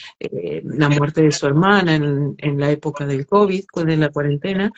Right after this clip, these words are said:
Ahí falleció una de sus hermanas y a partir de ahí ella ya no fue la misma, ¿sí? Entonces es como que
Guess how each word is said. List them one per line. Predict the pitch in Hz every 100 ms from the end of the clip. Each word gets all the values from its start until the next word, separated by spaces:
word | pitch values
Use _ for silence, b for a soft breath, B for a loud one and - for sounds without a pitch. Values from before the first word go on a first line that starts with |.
| B B B
Ahí | - 151 156
falleció | 175 160 160 - 160
una | 165 160
de | 156
sus | 151 147 -
hermanas | 147 156 170 180 170
y |
a | 160
partir | 151 147 175 170
de | 175
ahí | 175 196 185
ella | 165 165 165
ya | - 165
no | 165 170 -
fue | 180 160
la | 160
misma, | 156 135 - 117 - _ _
¿sí? | - 147 160
Entonces | 151 160 165
es | 160
como | 170 165
que | 160